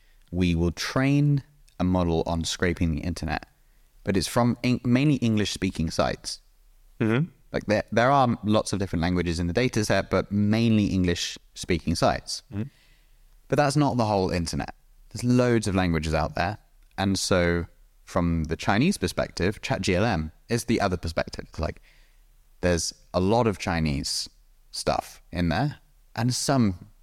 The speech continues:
Speaker 1: English speaking stuff in there, which is super interesting because it's gonna learn different things
Speaker 2: Mm.
Speaker 1: based on, like, culture,
Speaker 2: Mm-hmm.
Speaker 1: based on how different countries learn and think.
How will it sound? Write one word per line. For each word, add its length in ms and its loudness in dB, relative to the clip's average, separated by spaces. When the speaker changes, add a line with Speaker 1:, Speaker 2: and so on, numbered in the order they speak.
Speaker 1:
English 320 0
speaking 300 -6
stuff 260 -12
in 80 -6
there, 160 -10
which 160 -4
is 180 -2
super 300 0
interesting 600 0
because 220 0
it's 180 0
gonna 220 2
learn 680 0
different 320 0
things 480 -2
Speaker 2:
Mm. 360 6
Speaker 1:
based 280 2
on, 120 2
like, 300 -4
culture, 540 -2
Speaker 2:
Mm-hmm. 120 2
Speaker 1:
based 300 0
on 240 0
how 580 0
different 300 -2
countries 420 -2
learn 420 0
and 140 0
think. 400 -4